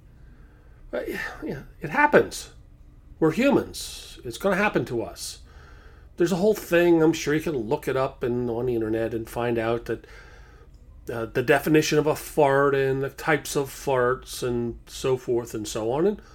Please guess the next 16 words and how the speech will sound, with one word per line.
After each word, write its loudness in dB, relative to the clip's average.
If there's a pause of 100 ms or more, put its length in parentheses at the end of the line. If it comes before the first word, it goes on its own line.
(340)
I've 4
done 8
it. 6 (280)
Pretty 8
cool. 4 (960)
Looked 6
up 4
the -2
definitions 0
of -8
fart. -8 (920)
But 6
what 2
really 4
is 0
odd 0